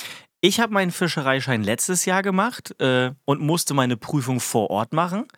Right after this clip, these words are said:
Das heißt, die durften in der Corona-Zeit ihre Prüfung online machen?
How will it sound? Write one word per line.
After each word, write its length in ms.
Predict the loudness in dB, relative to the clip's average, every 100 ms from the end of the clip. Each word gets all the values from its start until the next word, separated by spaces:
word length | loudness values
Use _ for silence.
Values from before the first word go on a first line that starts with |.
| -20 _ _ -4
Das 180 | -2
heißt, 320 | 2 0 0 -2
die 80 |
durften 300 | 0 0 0
in 80 | -2
der 80 | -2
Corona-Zeit 680 | -2 -2 0 0 0 -2 -2
ihre 200 | -4 -4
Prüfung 400 | -2 -2 0 0
online 400 | 0 2 0 0
machen? 240 | -2 -6